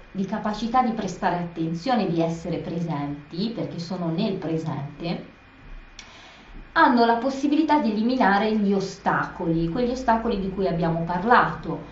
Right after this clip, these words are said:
eh, e ovviamente riescono a entrare in comunicazione a livello sottile e si rendono conto della sofferenza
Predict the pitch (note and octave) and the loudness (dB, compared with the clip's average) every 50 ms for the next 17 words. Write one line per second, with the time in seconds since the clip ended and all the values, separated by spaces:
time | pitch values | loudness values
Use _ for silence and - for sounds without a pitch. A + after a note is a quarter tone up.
0 | - - - - - - - - F#3 F3+ F3+ F3+ F3+ F3 F3 F3 F3+ F3 - - | -18 -20 -20 -20 -20 -14 -4 0 2 2 2 2 2 2 2 0 0 -2 -4 -8
1 | - - D4 F4+ D#4 A#3 - - - - B3 B3 A#3+ D#4 E4 D#4 B3+ C4 C#4+ C#4+ | -6 -2 0 2 4 4 2 2 2 4 4 6 8 8 8 6 6 4 4 2
2 | C#4 - - D#4 D#4 D#4+ D#4+ D4+ - - - - - - - - - A#3+ C4 C4+ | 2 0 0 0 0 0 0 0 -2 -6 -10 -16 -20 -20 -18 -6 -2 0 0 2
3 | C4+ C#4+ C#4+ - D4+ A3 G3+ G3 G3 G#3+ G#3+ G#3+ G#3+ G3+ G3+ A3 A3 G#3+ G#3+ A3 | 2 0 0 0 0 0 0 0 2 2 2 2 2 0 0 0 0 2 2 0
4 | A3 - B3 B3 - D#4 D4 C4 A3+ G3+ G3 F#3 F3+ F3+ F3+ F#3 F#3+ F#3+ - A#3 | -2 -2 -4 -4 -2 0 0 0 0 2 2 4 4 4 4 2 0 0 -2 -6
5 | A#3 - - - - F#3 F3 E3+ E3 D#3+ E3 F#3 G#3 B3 C4+ C4 - - - D#4 | -8 -8 -10 -12 -12 -8 -4 -2 -2 0 0 2 2 2 2 0 0 -2 -2 -2
6 | D4+ - C4+ A#3+ A3+ B3 B3 B3+ B3 A3+ A3 - - E4+ D#4 - - G#3 F#3+ F#3+ | -2 -2 0 2 2 2 2 2 2 0 0 2 2 2 2 2 2 0 0 0
7 | F#3+ F#3+ F#3+ - - G3+ F#3 - - G3 G3 F#3+ F#3 F3+ F3+ F3+ F3+ F3 E3+ - | 0 0 -2 -4 -4 -6 -8 -6 -4 -2 0 2 2 2 0 0 -2 -6 -6 -4
8 | - E3+ E3 E3 E3 - | -2 -2 -2 -2 -4 -6